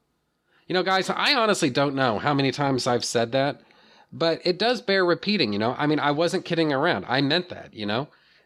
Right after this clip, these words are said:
At, there was a time when I was a kid where all I wanted was to watch Batman beat the snot out of people.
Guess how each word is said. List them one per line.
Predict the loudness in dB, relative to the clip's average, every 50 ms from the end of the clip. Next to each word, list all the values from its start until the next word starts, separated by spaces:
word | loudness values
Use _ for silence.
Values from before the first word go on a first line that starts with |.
| _ _ -4
At, | -4 -4 -2 0
there | 0 2
was | 2 2 2 2
a | 0
time | -2 -2 -2 -2 -2 0 0 0
when | 0 0
I | 0
was | 0 -2 -4 -6
a | -8
kid | -6 -4 -4 -2
where | 0 -2 -2
all | -2 -2 0 0 2 2
I | 0 0
wanted | 0 0 0 0 0 0
was | 0 0 -2 -2
to | -2 -4
watch | -2 0 0 0 0 -2 -2
Batman | 0 0 0 -2 -2 -4 -4 -4 -4 -4
beat | -6 -6 -6 -4
the | -6 -6
snot | -4 -4 -2 0 2 2 2 2
out | 0 -2 -4
of | -6 -4
people. | -4 -6 -4 -6 -8 -14 -14